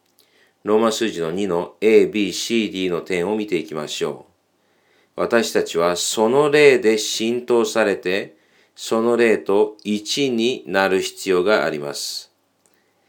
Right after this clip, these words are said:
その霊が導かなければならず、その霊が働かなければならず、その霊が語らなければなりません。そのためにその霊は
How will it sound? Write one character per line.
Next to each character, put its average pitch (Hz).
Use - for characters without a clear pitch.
そ -
の 160
霊 165
が 127
導 120
か 117
な 101
け 98
れ 104
ば 107
な 87
ら 76
ず、 -
そ -
の 139
霊 135
が 113
働 120
か 123
な 120
け 110
れ 98
ば 90
な 95
ら 92
ず、 123
そ -
の 147
霊 143
が 120
語 -
ら 113
な 113
け 101
れ 92
ば 110
な 95
り 90
ま 87
せ 87
ん。 71
そ -
の 110
た 113
め 107
に 92
そ -
の 110
霊 110
は 80